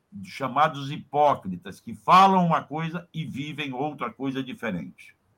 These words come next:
Eu vou con-, concordar aqui, ô, ô Daphne, se me permite, com Paulo Ferreira, que nós precisamos defender, sim, o Assange, mas defender também o Delgatti. Pedir a,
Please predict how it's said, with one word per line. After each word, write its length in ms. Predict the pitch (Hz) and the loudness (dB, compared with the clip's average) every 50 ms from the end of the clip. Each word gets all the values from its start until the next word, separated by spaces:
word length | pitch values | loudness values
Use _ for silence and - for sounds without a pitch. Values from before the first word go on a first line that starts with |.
| _ _ _ _ _ _ _ _ _ _ _ - | _ _ _ _ _ _ _ _ _ _ _ -6
Eu 120 | - 131 | -4 -2
vou 220 | 131 139 175 180 170 | 4 4 4 6 6
con-, 320 | 170 175 175 165 - - | 6 6 6 6 2 -4
concordar 600 | - - 160 170 170 170 160 147 135 131 151 151 | -6 -2 0 0 2 4 2 2 6 6 6 6
aqui, 220 | 127 - - 160 165 | 6 4 0 0 0
ô, 240 | 165 156 151 - - | 0 0 -2 -2 -4
ô 100 | 123 131 | -6 -4
Daphne, 460 | - 147 151 151 143 131 135 139 131 | 2 4 4 4 4 0 -6 -10 -10
se 120 | - 139 139 | -10 -10 -8
me 140 | 139 135 117 | -8 -8 -6
permite, 500 | 117 127 120 127 143 151 151 - - _ _ _ _ _ _ _ _ | -6 -6 -6 -4 -4 -4 -6 -6 -12 _ _ _ _ _ _ _ _
com 160 | 143 139 135 | -10 -10 -2
Paulo 300 | - - - 156 151 139 | 6 8 8 8 8 6
Ferreira, 540 | 107 - 131 120 123 143 147 151 170 170 170 - _ _ _ _ _ - | 0 -4 -4 -2 0 0 0 0 0 -2 -4 -8 _ _ _ _ _ -10
que 120 | 147 151 | -8 -4
nós 380 | 147 151 143 143 156 165 165 - | 2 4 6 8 8 6 6 0
precisamos 840 | - - 165 147 139 - 139 131 107 131 135 131 120 110 98 - - _ _ _ _ _ | -6 -12 -12 -12 -10 -10 -10 -8 -4 -2 -2 0 0 -2 -6 -10 -14 _ _ _ _ _
defender, 680 | 98 107 147 - - - 143 143 131 127 117 156 165 160 | -8 -6 -6 -6 -6 -4 -2 -2 -2 -2 -2 -2 -2 -4
sim, 280 | - - - 135 151 147 | -4 -8 -8 -8 -6 -2
o 140 | 139 135 | 2 2
Assange, 600 | 127 - - - 139 143 156 175 170 170 175 170 - _ _ _ _ _ | 2 2 2 -2 -4 0 2 2 2 2 -2 -6 -10 _ _ _ _ _
mas 200 | 98 127 131 131 | -4 -2 -2 -2
defender 520 | 135 151 147 - 139 139 131 131 143 139 - | -4 -6 -8 -6 -6 -6 -4 -4 -6 -4 -2
também 300 | 139 127 127 135 135 139 | -2 -2 0 0 0 0
o 60 | 135 | 0
Delgatti. 680 | 135 135 123 104 87 98 87 82 - - - - - _ _ _ _ _ _ _ _ _ _ _ _ _ _ _ _ _ _ _ _ _ | 0 0 0 0 0 0 0 -2 -4 -8 -16 -20 -20 _ _ _ _ _ _ _ _ _ _ _ _ _ _ _ _ _ _ _ _ _
Pedir 640 | - 120 120 110 85 85 117 127 135 147 - - - _ _ _ | -8 -6 -4 -4 -4 -2 0 0 0 0 0 -4 -10 _ _ _
a, 400 | - - 120 123 127 131 - - | 2 6 6 8 8 6 4 0